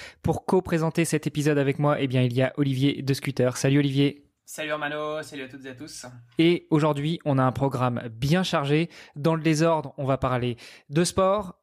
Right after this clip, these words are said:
Speaker 1: d'entraînement, de coaching, de trail, de triathlon,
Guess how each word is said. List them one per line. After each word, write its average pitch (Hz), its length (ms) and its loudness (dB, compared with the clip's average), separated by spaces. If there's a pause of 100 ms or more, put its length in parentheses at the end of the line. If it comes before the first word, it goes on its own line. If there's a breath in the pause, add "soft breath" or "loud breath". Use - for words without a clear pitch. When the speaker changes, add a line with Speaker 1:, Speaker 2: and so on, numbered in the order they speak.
Speaker 1:
d'entraînement, 147 800 0 (100)
de 135 160 -2
coaching, 160 640 2 (160)
de 156 140 2
trail, 170 480 0 (200)
de 147 180 2
triathlon, 143 580 0